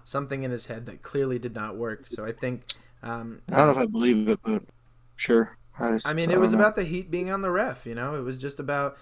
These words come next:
Speaker 2: Yeah.
Speaker 1: "We're gonna do this thing because I don't wanna give the fe-, I don't wanna give the people what they want," and,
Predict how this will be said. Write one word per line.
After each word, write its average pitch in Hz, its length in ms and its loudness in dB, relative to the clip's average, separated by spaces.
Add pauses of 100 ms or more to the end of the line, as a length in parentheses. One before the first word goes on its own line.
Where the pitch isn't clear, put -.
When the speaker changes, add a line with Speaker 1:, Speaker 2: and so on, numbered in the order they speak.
(140)
Speaker 2:
Yeah. 107 220 4
Speaker 1:
"We're 139 120 2
gonna 143 180 -4
do 143 160 -4
this 143 180 -4
thing 143 300 -6
because 131 220 -4
I 123 120 2
don't 135 120 -2
wanna 127 320 -2 (320)
give 135 200 -4
the 123 100 -8
fe-, 131 220 -8
I 131 100 0
don't 156 80 0
wanna 143 140 -4
give 131 120 -4
the 127 60 -4
people 135 280 -8
what 131 120 -6
they 127 120 -2
want," 123 440 -4
and, 113 500 -12